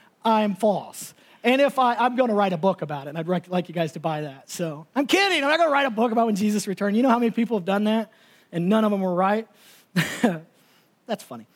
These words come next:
Anyways, um, so Jesus is returning. Are you ready? Listen, look at what his,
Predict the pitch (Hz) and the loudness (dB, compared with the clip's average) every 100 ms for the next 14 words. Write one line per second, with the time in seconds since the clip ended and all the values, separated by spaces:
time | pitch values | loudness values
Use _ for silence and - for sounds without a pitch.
0 | - - 277 330 262 202 196 - - _ | -20 -2 0 2 2 2 0 -6 -18 _
1 | - 240 226 185 185 _ - 262 180 311 | 0 2 2 -2 -8 _ 0 0 2 2
2 | 349 370 - 285 294 - 214 214 208 220 | 2 0 -2 -4 -2 0 0 2 2 4
3 | 220 156 - _ - 254 - 147 _ _ | 2 0 -6 _ 2 2 2 -8 _ _
4 | 220 311 254 269 269 208 | 0 0 2 2 2 -4